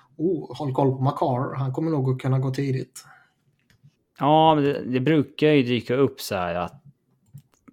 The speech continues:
Speaker 2: ryktena sprids ju snabbt där, liksom, vem
Speaker 1: Mm.
Speaker 2: som, vem som kommer gå tidigare än vad folk tror, så att säga. Eh, och, eh,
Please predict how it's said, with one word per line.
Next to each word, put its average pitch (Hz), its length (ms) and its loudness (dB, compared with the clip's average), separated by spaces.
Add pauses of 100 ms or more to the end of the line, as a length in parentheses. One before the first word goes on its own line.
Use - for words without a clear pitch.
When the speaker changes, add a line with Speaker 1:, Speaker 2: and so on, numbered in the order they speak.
(100)
Speaker 2:
ryktena - 460 -10
sprids 92 340 -8
ju 90 40 -10
snabbt - 380 -12
där, - 140 -16
liksom, - 220 -16
vem 147 100 -6
Speaker 1:
Mm. 135 120 -2
Speaker 2:
som, 139 200 -10 (1600)
vem 90 240 -8
som 92 180 -12
kommer 90 300 -10
gå 87 160 -12
tidigare 87 460 -10
än 85 220 -12 (840)
vad 87 180 -10
folk 87 180 -14
tror, 87 320 -10
så - 140 -16
att - 80 -18
säga. 85 300 -10 (2750)
Eh, 98 180 -18
och, - 480 -20
eh, 95 580 -14